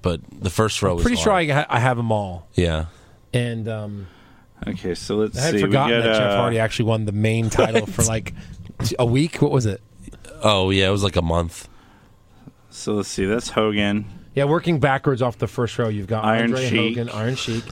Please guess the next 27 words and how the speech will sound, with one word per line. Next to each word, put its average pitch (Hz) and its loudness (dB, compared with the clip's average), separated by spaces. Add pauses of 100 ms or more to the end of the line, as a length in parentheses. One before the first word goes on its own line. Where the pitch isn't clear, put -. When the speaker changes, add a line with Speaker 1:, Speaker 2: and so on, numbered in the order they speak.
Speaker 3:
Hold 120 2
on. 117 0 (560)
Bob 104 2
Backlund? 147 0
Speaker 2:
Yep. 131 2 (260)
He's 107 -2
one 107 -2
who 110 0
Speaker 3:
Superstar 113 0
Billy 110 2
Graham? 110 0
Speaker 2:
Yep. 131 -2 (680)
Speaker 3:
Uh, 98 0
shit, - -6
who 92 -10
had 90 -6
those 87 -6
big 82 -8 (220)
fucking 71 -12
sideburns? 78 -10 (400)
Speaker 2:
<laughs> - -2 (260)
Speaker 3:
Uh, 85 0 (1500)
not 104 -6
San - -4
Martino, 80 -6
no. 80 -8 (300)
Speaker 2:
Nope. 110 -8